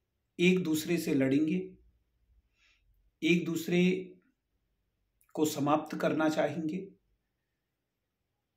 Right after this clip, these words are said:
जिससे कि वे अधिक से अधिक पर्यावरणीय संसाधनों पर अपना कब्जा कर सकें।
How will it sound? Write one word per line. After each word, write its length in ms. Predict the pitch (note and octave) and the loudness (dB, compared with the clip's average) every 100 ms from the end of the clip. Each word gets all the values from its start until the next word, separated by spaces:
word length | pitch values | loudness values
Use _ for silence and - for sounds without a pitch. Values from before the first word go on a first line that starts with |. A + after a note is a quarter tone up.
| _ _ _ _ _ - | _ _ _ _ _ -10
जिससे 580 | C3+ A3+ A3+ - - E3+ | -2 -2 -2 -6 -2 -2
कि 200 | - E3 | 0 -2
वे 500 | D#3 E3+ - - - _ _ _ _ _ - | 0 -2 -4 -6 -18 _ _ _ _ _ -4
अधिक 280 | E3+ G#3 - | 0 0 -2
से 140 | - | -4
अधिक 380 | - C3+ A3 - - _ _ _ - | -2 0 -2 -4 -12 _ _ _ -2
पर्यावरणीय 600 | D3+ D3+ D3+ D3+ D#3+ - | 6 6 8 4 2 0
संसाधनों 680 | - C#3+ - C#3 C#3 C3+ B2 | 0 -2 -2 -4 0 -2 -2
पर 140 | - | -6
अपना 260 | - - C3+ | -8 -8 -6
कब्जा 400 | C3 A#2 A#2 A#3 C4 - _ _ _ | -4 -6 0 0 -2 -12 _ _ _
कर 140 | C#3+ B2+ | -4 -4
सकें। 420 | - - - | -8 -14 -20